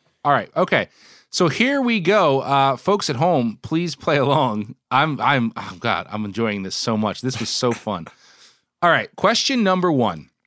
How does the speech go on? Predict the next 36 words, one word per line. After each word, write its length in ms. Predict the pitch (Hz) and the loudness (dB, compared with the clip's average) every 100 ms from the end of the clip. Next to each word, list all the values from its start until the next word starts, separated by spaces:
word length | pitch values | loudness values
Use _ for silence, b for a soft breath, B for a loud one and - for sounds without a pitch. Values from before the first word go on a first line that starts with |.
| _ - | _ 0
Um, 240 | 196 151 | 2 2
and 160 | 170 170 | 2 2
also, 300 | 202 196 202 | 2 2 2
I'm 160 | 156 | 2
not 160 | 185 226 | 0 0
giving 180 | 240 202 | 0 2
you 80 | 170 | 4
multiple 360 | 175 151 135 | 2 0 -4
choice 360 | - 214 185 131 | 0 2 0 0
because 440 | - 127 143 131 - | -4 0 2 2 -4
that 300 | 131 143 147 | 0 0 2
might 220 | 156 120 | 0 0
jog 340 | 110 143 151 | 2 2 4
your 120 | 135 127 | 2 2
memory 400 | 135 147 139 123 | 2 2 2 2
or 20 | |
you 140 | 120 | 2
might 180 | 131 135 | 2 0
just 240 | 117 98 | -4 -6
guess, 320 | 98 151 156 113 | 0 0 0 0
and 100 | 113 | 0
that's 220 | 147 - | 0 0
not, 260 | 185 120 - b b b | 0 0 -8 b b b
that's 200 | 208 - | 0 2
not 220 | 320 - | 0 0
proof 240 | - 147 - | 2 0 4
positive 480 | 151 151 131 135 | 2 4 2 2
that 180 | 120 - | 2 0
you 120 | 127 | 0
know 260 | 113 127 139 | 2 4 2
the 160 | 120 123 | 2 0
answer 240 | 127 113 | -2 -2
to 80 | 104 | -4
these 180 | 101 - | -4 -4
questions. 520 | 156 190 - 92 - | -4 -4 -6 -8 -2
So, 280 | 110 98 | -2 -2